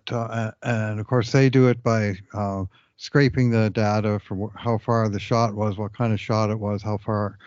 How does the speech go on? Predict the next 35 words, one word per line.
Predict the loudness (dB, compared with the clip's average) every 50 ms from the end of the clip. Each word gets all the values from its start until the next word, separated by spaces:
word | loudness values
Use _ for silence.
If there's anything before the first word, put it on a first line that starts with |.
| -20 -20 -20 -20 _ _ -6
uh, | -4 -2 -2 -2 -2 -4 -6 -8 -12 -10 -6 -4
you | -2
know, | -2 -2 -2 -4 -4 -2
what | 0 0 0 -2
position | -4 -4 -4 -4 -2 0 0
on | 2 2 2
the | 2 2
ice | 2 2 2 0 -2
it | -6 -6
was, | -6 -8 -8 -8 -8 -10 -12 -16 -20 _ -20 -20 -20 -20 -20 _ _ -2
uh, | 0 2 2 2 0 -2 -4 -4 -6 -6 -4
without | -4 -2 0 2 4 4 4
actually | 4 2 0 -2 -2 -2 -2 -2 -2 -6 -8 _ _ _ _ _ _ _ _ _ _ _ _ _ _ _ _ -16
seeing | -12 -6 0 4 4 6 6 6 4
and | 2 2
analyzing | 2 4 4 4 2 2 0 -2 -2 -4 -4 -4 -4
it. | -4 -4 -4
So | -4 -4
we | -4 -4 -4
do | -4 -4 -4 -4
it | -4 -6
a |
little | -6 -8 -8 -6 -6
different. | -8 -10 -10 -8 -10 -10 -10 -12 _ _ _ _ _ _ _ _ _ _ _ _ _ 2
But | 4 4 4 2 -2 -14 -18 -20 _ _ _ _ _ _ _ -4 0
in | 2 2
this | 2 2 0 0
game, | 0 2 4 4 4 2
this | 2 0 -2 -4 -4
is | -2
in | 0 0
all | 2 2 0 0
situations. | 0 -2 -6 -4 -4 -4 -2 0 0 0 -2 -2 -2 -2 -2 -2 -4 -2
Oilers | 0 0 2 2 2 2 0 0
had | 2 2 2 2 2 0 -4